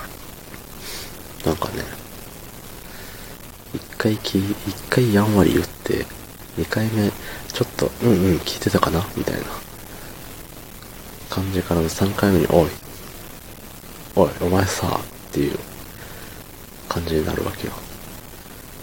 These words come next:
でもこれってすごいさ、あのー、なんだろう、普通というか、順当に勝ち進んだ結果みたいな、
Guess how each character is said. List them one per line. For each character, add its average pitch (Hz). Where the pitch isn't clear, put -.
で 87
も 85
こ -
れ -
っ -
て -
す -
ご 95
い 80
さ、 -
あ 65
の 85
ー、 -
な 78
ん -
だ -
ろ 92
う、 -
普 -
通 -
と -
い -
う -
か、 -
順 87
当 85
に 80
勝 -
ち -
進 -
ん 80
だ -
結 -
果 -
み 82
た -
い -
な、 -